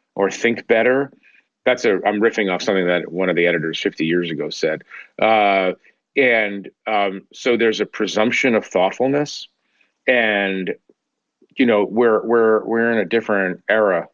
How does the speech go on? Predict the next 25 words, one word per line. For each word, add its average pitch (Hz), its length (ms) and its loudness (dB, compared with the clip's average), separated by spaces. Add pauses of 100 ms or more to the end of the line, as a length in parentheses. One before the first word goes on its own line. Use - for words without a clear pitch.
We're 120 80 2
not 127 180 2
in 113 100 -2
an 107 80 2
era 98 320 0
of 90 200 -6
deep 98 220 -2
American 90 420 -2
thoughtfulness 80 640 -2
right 78 200 0
now. 73 200 -2
So 87 320 0
it 82 160 -4 (100)
poses 92 360 -2
some 82 220 -6 (340)
challenges 90 600 -2
to 90 100 -2
cover. 85 440 0 (320)
Luckily, 160 480 4
we 127 140 0
have, 117 580 -2 (120)
um, 101 440 2 (500)
a 127 60 2
great 110 420 2
core 101 460 2